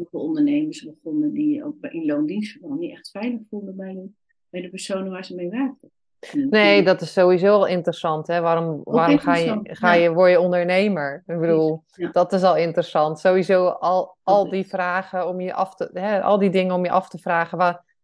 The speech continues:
Speaker 2: waarom ga je, vind je dat leuk? Waarom vind ik
Speaker 1: Ja.
Speaker 2: fotograferen leuk? En
Speaker 1: Ja. Nou,
Speaker 2: iets
Speaker 1: vrijheid
Speaker 2: anders
Speaker 1: is
Speaker 2: niet.
Speaker 1: vaak wel de,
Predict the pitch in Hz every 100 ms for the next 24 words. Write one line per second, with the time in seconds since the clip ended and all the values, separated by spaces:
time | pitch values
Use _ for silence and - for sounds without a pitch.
0 | _ _ 180 185 190 175 185 185 185 170
1 | - - _ _ 165 220 202 190 185 151
2 | 180 180 202 202 165 - - 175 165 185
3 | 180 220 180 180 180 180 - 196 196 175
4 | 151 147 147 160 160 151 _ 233 214 -
5 | _ _ _ _ - 214 214 262 269 262
6 | 185 175 202 185 - 185 190 196 170 180
7 | 175 170 175